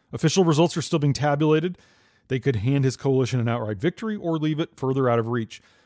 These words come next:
But the unexpectedly strong performance is a big victory for Netanyahu, who had failed to wrest a governing majority in the past two votes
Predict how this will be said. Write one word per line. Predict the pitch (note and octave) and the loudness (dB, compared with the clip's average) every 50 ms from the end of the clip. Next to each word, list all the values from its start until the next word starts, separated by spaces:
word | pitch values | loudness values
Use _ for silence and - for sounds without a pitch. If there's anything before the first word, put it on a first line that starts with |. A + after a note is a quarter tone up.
| _ _ _ - | _ _ _ -4
But | C#3 D3 | 0 0
the | G3+ A3 | 2 4
unexpectedly | B3+ D4 C#4 - - - A3 G3+ - G#3+ E3+ D#3+ | 4 2 2 0 0 0 0 0 2 0 0 0
strong | - - - F3 D#3 E3+ E3 | -2 0 -2 0 0 0 -2
performance | - D3+ C3+ - D3+ D3+ C#3+ C3 - | -4 -6 -6 -4 -2 0 0 0 0
is | B2+ A#2 | -2 -2
a | A#2 | -4
big | A2 G#2 C#3+ D3+ D3+ C3+ A#2+ | -2 -2 -2 -2 0 -2 -2
victory | B2 C3 B2 - B2+ G#2+ G2+ | -2 -4 -4 -4 -8 -8 -8
for | - B2 A#2 | -6 -4 -4
Netanyahu, | A2 A#2 A#2+ A2 A2 A2 A2 A2+ A2+ G#2+ G#2 A2 G2+ G2 F#2+ - | -4 -2 -2 -2 -2 -2 -2 -2 -4 -4 -6 -6 -8 -10 -4 0
who | C#3+ D3 | 2 2
had | C3+ A2 - | 2 0 -2
failed | - - E3+ E3+ F#3+ G3+ E3 | -6 -2 0 2 2 2 2
to | E3 C#3 | 2 2
wrest | B2+ B2 B2 A#2 - | 2 2 0 0 -4
a | C3+ | -6
governing | A#2+ B2+ A#2+ A2+ B2 A#2+ A2+ | -4 -4 -2 -2 0 0 0
majority | A2 G2+ A2+ A#2+ A#2 A#2 A#2+ B2 | -2 -2 -2 -2 -2 -2 -4 -4
in | A2+ | -4
the | A#2+ A2 | -4 -4
past | - - D#3+ F3+ D#3+ - - | -6 -6 -6 -6 -6 -6 -6
two | - C#3+ A#2+ | -6 -6 -2
votes | A#2 A#2 A#2+ A2+ - | -2 -2 -2 -2 -6